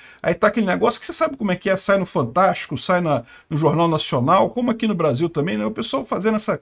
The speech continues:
coisa toda em cima do cara. E aí a grande questão é, porque esse cara, ele já foi bastante famoso, ele ainda é bastante famoso lá na Inglaterra, por que agora, de repente, do nada, aconteceu isso, né? E tá aqui também, tem mais colunistas falando, né, que é um absurdo.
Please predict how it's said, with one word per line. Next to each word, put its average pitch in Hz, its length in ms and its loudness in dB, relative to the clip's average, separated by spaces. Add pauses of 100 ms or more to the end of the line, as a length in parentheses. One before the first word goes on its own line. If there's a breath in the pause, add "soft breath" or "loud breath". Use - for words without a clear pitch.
coisa 214 300 2
toda 202 260 0
em 185 60 -2
cima 185 260 -4
do 151 120 -6
cara. 214 360 2 (960 loud breath)
E 403 60 0
aí 359 100 2
a 349 80 0
grande 330 280 2
questão 294 400 2
é, 170 80 6
porque 233 360 -6
esse - 180 -6
cara, 269 440 4
ele 240 140 -2
já 277 120 2
foi 233 220 2
bastante 214 300 2
famoso, 190 300 2
ele 277 120 0
ainda 339 300 0
é - 20 2
bastante 233 320 2
famoso 175 420 0
lá 170 80 4
na 170 80 2
Inglaterra, 139 400 0
por - 200 -10
que - 120 -6
agora, 196 560 6
de 170 180 -2
repente, 220 600 0
do 180 160 0
nada, 175 540 0
aconteceu 175 760 -4
isso, 120 340 -2
né? 208 180 0 (460 loud breath)
E 262 80 -2
tá 330 160 -2
aqui 277 320 -2
também, 208 320 0
tem 147 220 0
mais 214 300 2
colunistas 185 680 0
falando, 151 500 0
né, 170 120 0
que 175 80 -4
é - 20 2
um 160 60 2
absurdo. 139 640 0